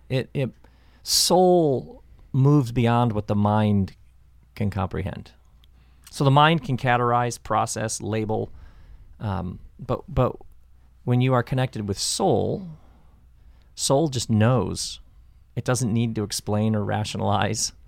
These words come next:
You know what I mean? Soul, soul is a deep knowing that is, it's trans-rational. It includes the mind, but then transcends it.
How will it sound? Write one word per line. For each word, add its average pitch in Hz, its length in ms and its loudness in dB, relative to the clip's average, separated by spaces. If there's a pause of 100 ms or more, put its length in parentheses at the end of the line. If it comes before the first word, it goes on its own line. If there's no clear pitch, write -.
(680)
You 127 80 2
know 131 60 6
what 135 40 8
I - 0 -
mean? 135 140 6
Soul, - 320 2
soul 160 320 6
is 127 200 2
a 104 80 6
deep 120 520 0
knowing 113 640 4
that 101 180 0
is, 95 400 -2 (640)
it's - 140 -6
trans-rational. 113 1080 2
It 120 60 0
includes 160 680 6
the 110 100 4
mind, 101 420 4
but - 140 -4
then 110 200 2
transcends 90 560 -6
it. - 260 -10